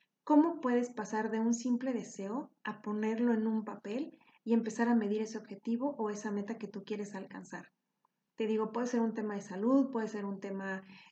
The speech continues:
eh, de, de mejorar tu salud, de bajar de peso, de conseguir un empleo, de conseguir un ascenso, de comprar tu casa o tu coche, de mudarte, de empezar a estudiar. O sea, eso aplica para cualquier,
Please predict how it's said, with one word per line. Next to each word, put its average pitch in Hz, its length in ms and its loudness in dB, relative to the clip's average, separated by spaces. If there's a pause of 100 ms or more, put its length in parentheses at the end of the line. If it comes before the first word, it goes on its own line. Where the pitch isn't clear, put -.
(120)
eh, 208 640 -2
de, 208 200 -2
de 202 140 -4
mejorar 202 720 -2
tu 233 100 -6
salud, 220 380 2
de 233 100 2
bajar 196 320 -6
de 196 100 -6
peso, 247 420 0
de 240 140 -2
conseguir 202 400 -6
un 196 120 -8
empleo, 220 440 0
de 226 100 0
conseguir 202 380 -6
un 190 140 -8
ascenso, 247 600 -6 (500)
de 220 160 2
comprar 208 800 0 (300)
tu - 140 -6
casa 247 600 6
o 202 120 -2
tu - 140 -12
coche, 240 520 4
de 214 120 2
mudarte, 233 800 2
de 220 60 2
empezar 208 360 -4
a 208 40 -2
estudiar. 233 640 -4
O 233 60 -6
sea, 214 300 -10 (160)
eso 320 260 0
aplica 285 400 0
para 226 220 -2
cualquier, 226 680 -2